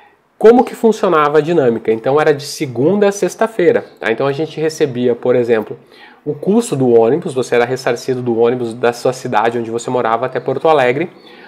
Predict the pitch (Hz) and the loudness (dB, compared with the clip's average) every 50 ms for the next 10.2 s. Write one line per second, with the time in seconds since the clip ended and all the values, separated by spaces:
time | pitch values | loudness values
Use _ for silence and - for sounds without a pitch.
0 | - - - - - - - - 131 139 139 139 - - 127 120 - 120 120 123 | -20 -16 -10 -10 -8 -4 -2 0 0 0 -2 -2 -4 -4 -4 -2 2 2 2 2
1 | 131 127 - 127 113 110 110 117 117 113 117 113 - - 120 117 117 117 123 131 | 0 -2 -2 -2 -2 0 0 -2 -4 -4 -4 -8 -6 -4 0 0 0 0 0 -2
2 | 147 147 139 127 139 139 - 120 117 - - 117 120 117 117 117 127 135 131 120 | 0 0 0 0 -2 -2 -4 -4 -4 -2 -4 -4 -2 -2 0 0 0 2 2 2
3 | 117 117 139 156 139 127 123 131 143 165 156 147 165 170 - - 135 127 127 123 | 4 4 2 0 0 -2 -2 -2 0 0 2 0 0 -2 -2 -4 -2 -2 -2 -2
4 | 135 135 - 127 123 156 180 175 - - - 123 127 127 127 123 120 120 123 135 | -2 -4 -2 -2 -2 -2 -2 -4 -4 -4 -4 -6 -6 -6 -4 -4 -4 -4 -4 -6
5 | 135 - 123 120 123 - - - 120 117 131 151 143 127 123 - - 98 101 104 | -6 -4 -6 -6 -6 -10 -10 -8 -6 -4 -2 -2 -2 -4 -4 -6 -8 -6 -6 -6
6 | 104 - - - 101 - - - - - - _ _ _ - - 104 - - 110 | -6 -6 -8 -10 -10 -12 -14 -20 -20 -20 -20 _ _ _ -8 -8 -6 -4 0 2
7 | 107 117 131 135 147 156 160 165 160 147 - - 131 135 143 135 123 120 123 120 | 2 2 2 0 0 -2 -2 0 0 -2 -4 -4 -4 -4 -4 -4 -6 -4 -2 0
8 | 131 143 143 143 - - - _ _ _ _ _ _ - 120 120 135 151 156 - | 0 0 0 -2 -8 -18 -20 _ _ _ _ _ _ 2 2 2 2 2 -2 -4
9 | 156 139 143 - 180 175 165 151 147 131 120 120 107 - - - - - - - | -4 -8 -4 -2 -2 2 2 2 2 0 -2 -4 -4 -4 -6 -8 -8 -8 -10 -6
10 | - 127 139 | -6 -6 -6